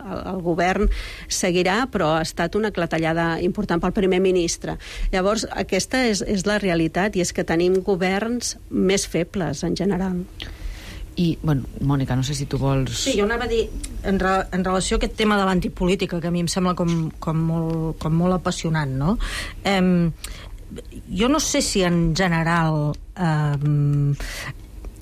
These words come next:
Speaker 3: diguem-ne, podem dir que tothom s'estigui tornant antipolític.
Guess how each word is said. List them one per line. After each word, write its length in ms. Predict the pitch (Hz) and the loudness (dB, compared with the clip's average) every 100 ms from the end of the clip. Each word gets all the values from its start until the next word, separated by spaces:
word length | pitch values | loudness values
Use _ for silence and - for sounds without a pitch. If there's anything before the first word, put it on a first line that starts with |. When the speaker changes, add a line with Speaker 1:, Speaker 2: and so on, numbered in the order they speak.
| - | -8
Speaker 3:
diguem-ne, 380 | - 185 180 185 | 0 2 4 2
podem 320 | - 208 196 185 | 2 2 4 2
dir 140 | 175 190 | 2 0
que 140 | 190 - | -2 -2
tothom 400 | 208 - 185 170 | -2 0 2 2
s'estigui 400 | 180 - 165 160 | 0 0 -2 0
tornant 400 | 175 165 156 156 | 0 0 0 -2
antipolític. 640 | 147 151 165 180 208 247 | -2 -4 0 2 2 0